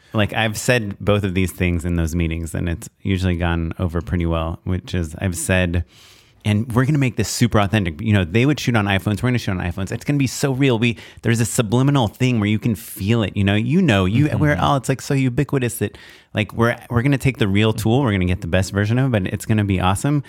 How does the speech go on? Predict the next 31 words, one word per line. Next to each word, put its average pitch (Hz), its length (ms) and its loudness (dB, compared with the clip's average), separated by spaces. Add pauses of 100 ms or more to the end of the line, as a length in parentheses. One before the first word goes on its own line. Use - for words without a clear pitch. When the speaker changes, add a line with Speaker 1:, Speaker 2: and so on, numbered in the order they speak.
(140)
Speaker 1:
We're - 100 -6
gonna 92 80 2
shoot 101 160 0
a 98 60 2
lot 92 120 2
of 87 80 0
takes. 120 300 -2
We - 40 -10
can 107 100 -2
still 98 160 -4
Speaker 2:
Mm-hmm. - 80 0
Speaker 1:
edit 147 160 2
it. 160 160 -2
We 101 60 -2
can 92 80 -2
still 101 160 0
fix - 260 -2
it, 131 120 -2
but 95 120 0
it's 104 160 -2
gonna 110 240 2 (240)
feel 101 340 2
so 110 360 0
real 98 300 2
and 90 160 -4
so 107 200 2
raw 90 280 4
and 87 160 -8
so - 160 -2
natural, 90 400 -2
right? 104 220 0